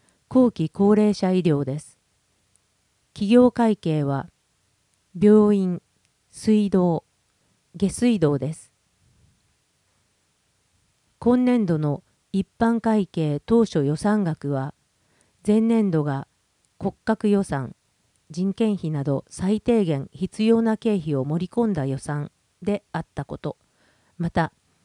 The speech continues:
新型コロナウイルス感染症に対応した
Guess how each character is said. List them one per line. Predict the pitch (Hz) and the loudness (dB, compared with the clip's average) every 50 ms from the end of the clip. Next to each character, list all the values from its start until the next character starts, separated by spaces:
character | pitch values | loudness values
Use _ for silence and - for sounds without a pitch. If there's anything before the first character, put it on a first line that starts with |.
| _ _ _ - | _ _ _ -20
新 | - - 220 220 220 | -10 -6 -4 -2 0
型 | 226 226 - 220 214 | 0 0 0 0 -2
コ | - - 196 | 0 0 0
ロ | 202 208 | 2 2
ナ | 214 208 208 | 2 2 2
ウ | 220 226 | 2 2
イ | 214 | 2
ル | 185 185 | 2 0
ス | - - 151 143 | -2 -2 -6 -6
感 | - - 180 190 208 | -4 -4 -2 -2 -2
染 | 202 - 226 220 220 | -2 0 -2 -2 -2
症 | 202 - 208 190 196 | 0 0 0 0 2
に | 196 190 185 | 2 0 -2
対 | - - 180 175 180 185 180 | -2 -2 -2 0 2 2 2
応 | 180 180 185 | 2 2 0
し | - - | -2 -4
た | - 165 156 151 - | -6 -6 -6 -6 -8